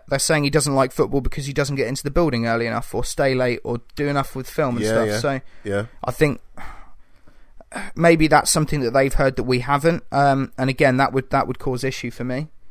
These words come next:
Speaker 2: Yep.
Speaker 1: But as far as actual playing, he is the most pro-ready now. His footwork's cleaner than everyone else's.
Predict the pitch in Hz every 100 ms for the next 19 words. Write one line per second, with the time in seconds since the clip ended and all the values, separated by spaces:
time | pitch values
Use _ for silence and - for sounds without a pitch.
0 | - 98 127 151 127 - 180 165 165 131
1 | 156 - 156 147 - - - 180 117 117
2 | 143 170 - - - 180 160 - 147 143
3 | 139 - 135 131 123 123 127 - - -
4 | - - - - - - - - - -
5 | - - - - - - 175 - 156 131
6 | - 175 156 151 143 143 139 135 135 131
7 | 139 135 131 -